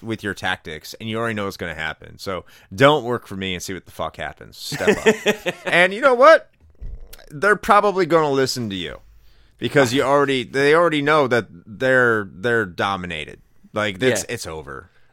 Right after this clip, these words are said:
Speaker 2: They're, they're, they're
Speaker 1: This is,
Speaker 2: bitches.
Speaker 1: this is accepting it. Exactly.
Speaker 2: They're, they're bitches.
Speaker 1: Like, you beat everybody.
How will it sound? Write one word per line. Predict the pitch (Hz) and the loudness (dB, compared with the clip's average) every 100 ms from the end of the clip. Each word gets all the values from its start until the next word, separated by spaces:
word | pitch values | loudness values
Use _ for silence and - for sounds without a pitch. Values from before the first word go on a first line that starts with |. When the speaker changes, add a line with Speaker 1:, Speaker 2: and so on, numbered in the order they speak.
| - | -6
Speaker 2:
They're, | 127 131 | -2 0
they're, | 147 143 | -2 -2
they're | 127 123 | -2 0
Speaker 1:
This | 127 143 | 0 -2
is, | 135 | -4
Speaker 2:
bitches. | 117 | -6
Speaker 1:
this | 139 143 | -6 -8
is | 131 | -10
accepting | - 151 95 80 | -6 -6 -6 -14
it. | - _ | -16 _
Exactly. | 147 147 202 180 90 90 _ _ _ _ - | -6 0 0 0 -6 -12 _ _ _ _ -8
Speaker 2:
They're, | 123 123 | -4 -4
they're | 110 113 | -4 -6
bitches. | 110 113 | -6 -2
Speaker 1:
Like, | 143 127 | 0 0
you | 175 226 | 0 -2
beat | 175 180 - - | -4 -8 -10 -2
everybody. | 147 120 120 98 85 71 - | 0 0 -4 -6 -6 -10 -16